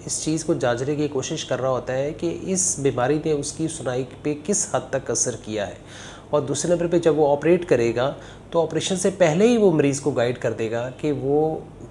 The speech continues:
कितना helpful operation होगा उसको सुनाई को बेहतर करने में। इसी तरह कुछ, अ, sometimes कुछ old age के patients होते हैं जिनको decrease हो रही होती है, तो याद रखिए ऐसे मरीज़ों को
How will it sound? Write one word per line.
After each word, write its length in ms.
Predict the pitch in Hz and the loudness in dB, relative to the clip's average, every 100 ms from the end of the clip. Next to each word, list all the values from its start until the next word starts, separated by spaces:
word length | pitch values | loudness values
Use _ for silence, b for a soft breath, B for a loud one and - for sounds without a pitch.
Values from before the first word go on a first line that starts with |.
| - | -6
कितना 360 | 170 175 196 | -4 2 2
helpful 560 | 127 135 151 156 175 147 | 4 2 2 2 0 2
operation 400 | 135 131 123 135 | 0 -2 -4 -2
होगा 200 | 123 131 | -2 -2
उसको 240 | 127 - | -2 -6
सुनाई 360 | - 120 120 117 | -6 -4 -4 -4
को 140 | 123 | -4
बेहतर 360 | 107 113 - 113 | -4 -4 -4 -6
करने 360 | - 98 92 | -8 -10 -10
में। 120 | 87 85 B B B B B - | -10 -14 B B B B B -6
इसी 260 | - 208 202 | -2 0 4
तरह 560 | 180 143 143 147 147 - 170 | 4 6 6 6 2 -4 -4
कुछ, 400 | 135 127 - 139 | -2 -4 -4 -6
अ, 280 | 127 135 131 | -4 0 0
sometimes 840 | 127 - 160 156 143 147 151 - - - - - | 0 0 0 4 6 6 4 -2 -4 -10 -10 -6
कुछ 340 | 160 - - 160 - | -4 -2 0 0 4
old 260 | 175 190 175 | 8 8 10
age 220 | 160 156 | 6 6
के 80 | 160 | 2
patients 440 | 147 131 143 135 | 0 -2 -4 -4
होते 220 | 131 117 131 | -4 0 0
हैं 200 | 135 127 | 0 0
जिनको 340 | 127 123 131 | -4 -2 -4
decrease 580 | 117 113 123 151 180 - | -4 -6 -2 0 0 0
हो 80 | 127 | 0
रही 200 | 117 110 | 0 -2
होती 300 | 113 110 117 | -4 -4 -4
है, 180 | 123 143 | -4 -4
तो 140 | 143 | -4
याद 340 | 123 120 143 156 | 0 0 2 0
रखिए 300 | 151 160 143 | -2 0 2
ऐसे 220 | 139 156 | 2 0
मरीज़ों 360 | 139 127 147 | 0 0 0
को 460 | 143 147 156 175 185 | -2 -2 -2 -2 -6